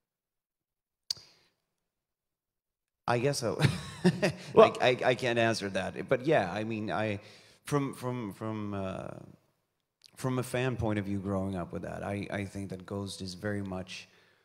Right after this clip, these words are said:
Speaker 1: the sort of band that I wanna see, that I have seen, but s-, spread out in, in different artists, as you say,
Speaker 2: It's
Speaker 1: like
Speaker 2: like a labor of love. It really is.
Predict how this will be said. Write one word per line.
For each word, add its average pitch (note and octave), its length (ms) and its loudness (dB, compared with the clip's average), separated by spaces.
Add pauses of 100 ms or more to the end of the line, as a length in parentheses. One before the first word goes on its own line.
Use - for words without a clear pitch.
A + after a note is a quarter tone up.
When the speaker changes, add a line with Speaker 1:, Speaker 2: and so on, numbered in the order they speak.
(460)
Speaker 1:
the G#2+ 80 -2
sort G2 240 0
of F#2 100 -2
band F#2+ 380 -2
that F#2 80 -4 (100)
I F#2 340 -4
wanna A#2+ 360 -2
see, B2 420 -6 (1500)
that G#2 120 4
I G#2+ 100 2
have A2 380 -2
seen, G#2 500 -2
but G2+ 140 2
s-, - 320 -4 (220)
spread A2 220 -2
out G2+ 500 -4
in, G2 240 0
in G2 340 -2
different F#2 440 -6 (840)
artists, F#2 340 -2
as B1 200 -2
you D2 60 -10
say, A#1+ 360 -10
Speaker 2:
It's - 140 0
Speaker 1:
like D#3 120 4
Speaker 2:
like B2+ 80 0
a A#2+ 40 -4
labor A#2+ 280 2
of G2+ 140 0
love. F2+ 320 -4
It C#2+ 80 -6
really F#2 300 0
is. - 360 -14